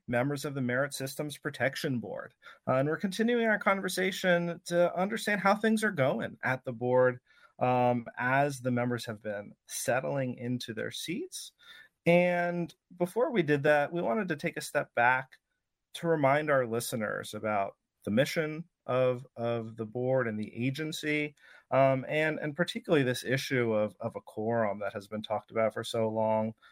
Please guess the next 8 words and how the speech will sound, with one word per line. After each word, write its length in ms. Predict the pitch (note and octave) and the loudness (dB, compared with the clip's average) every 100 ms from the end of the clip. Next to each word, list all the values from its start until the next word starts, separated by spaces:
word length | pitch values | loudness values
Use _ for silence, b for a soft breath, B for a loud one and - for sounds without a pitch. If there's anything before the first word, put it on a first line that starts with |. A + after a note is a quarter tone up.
| B B - | B B 2
Um, 540 | A2+ A2+ A2 A2+ G#2+ - | 6 6 4 2 0 -2
what 200 | D3 - | 0 2
were 100 | A3+ | 2
some 200 | - - | -2 -2
of 80 | - | 2
those 220 | D3+ C#3+ | 2 0
things 500 | - B2 B2 B2 - - | 0 0 0 -4 -10 -4
that 400 | G#2+ G#2+ G#2 | 0 2 2